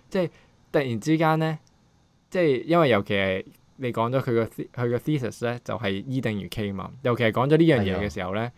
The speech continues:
Speaker 1: 咁我個，我嗰個諗法呢，就係，啊，好似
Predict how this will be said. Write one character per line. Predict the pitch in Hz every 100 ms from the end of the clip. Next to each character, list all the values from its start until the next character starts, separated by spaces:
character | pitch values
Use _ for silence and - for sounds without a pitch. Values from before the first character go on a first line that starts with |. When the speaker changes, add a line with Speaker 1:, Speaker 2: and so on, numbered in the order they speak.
| _ _
Speaker 1:
咁 | 147 180
我 | 139
個， | 127
我 | 135 123 113 139 123
嗰 | 147
個 | 156 143 - _ 131
諗 | 104 113
法 | 131 120
呢， | 117 120
就 | 110
係， | 101 95 - _ -
啊， | 120
好 | 120
似 | 175 147 120